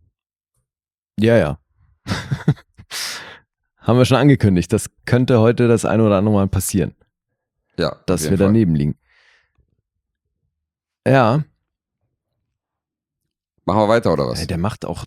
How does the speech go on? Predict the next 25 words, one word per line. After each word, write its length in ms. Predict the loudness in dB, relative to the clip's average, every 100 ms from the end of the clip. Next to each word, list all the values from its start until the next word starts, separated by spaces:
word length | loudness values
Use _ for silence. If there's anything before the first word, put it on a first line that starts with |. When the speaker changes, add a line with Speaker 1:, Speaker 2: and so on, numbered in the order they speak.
| -10
Speaker 1:
der 160 | -8 -6
arbeitet 320 | -2 -2 -2
auch 220 | -6 -6
an 220 | -6 -4
einer 380 | -2 -2 -2 -4 -10 _ _ _ _ _ _
Serienadaption 880 | -8 -2 0 0 0 -2 -2 -2 -2
von 200 | -2 -2
Nightbreed. 640 | -2 -4 -6 -6 -6 -6 _ _ _ _ _ _ _ _
Speaker 2:
Eine 120 | -12 -4
Serienadaption 720 | -2 0 0 -2 -4 -6 -8
davon? 260 | -8 -10 -6
Speaker 1:
Mhm. 440 | -4 -2 -2 -6 -10 _
Speaker 2:
Okay. 340 | -16 -12 -12 -14 _ _ _ _ _
Speaker 1:
Also 200 | -6 -4
jetzt 180 | -6 -4
Michael 260 | -4 -2
Dougherty. 340 | -2 -4 -4 -12 _ _ _ _ _ _ _ _ _ _ _ _ _ _ _ _
Speaker 2:
Interesting. 600 | -4 0 -2 -2 -8 -14 _ _ _ _ _ _ _ _ _ _ _ _ -2
Speaker 1:
Ja. 260 | 0 0 -2 _ _ _ _ _ _ _ -20 -2
So, 260 | 2 4
welchen 420 | 2 2 0 2
machen 160 | 2 2
wir 60 | 0
als 140 | 0
nächsten? 320 | -2 -2 -6